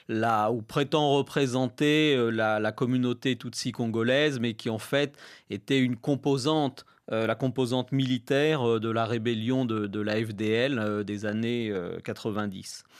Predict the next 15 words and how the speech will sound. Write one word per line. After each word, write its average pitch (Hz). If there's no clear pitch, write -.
Et 95
donc, 120
euh, 104
cette 104
composante 110
a, 98
a 107
muté 127
au 110
fil, 117
euh, 95
au 101
fil 117
des 107
décennies, 113